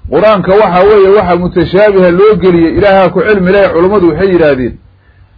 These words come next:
Waxaa la rabaa, ha la yidhi, icjaaz in lagu rido. Dadka markaasi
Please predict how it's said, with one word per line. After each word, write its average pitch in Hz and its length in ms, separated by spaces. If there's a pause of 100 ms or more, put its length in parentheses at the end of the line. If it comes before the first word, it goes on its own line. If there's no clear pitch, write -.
(160)
Waxaa 185 280
la 202 120
rabaa, 180 300
ha 208 140
la 196 100
yidhi, 175 160 (220)
icjaaz 190 340
in 196 180
lagu 190 240
rido. 170 340 (640)
Dadka 196 360
markaasi 190 520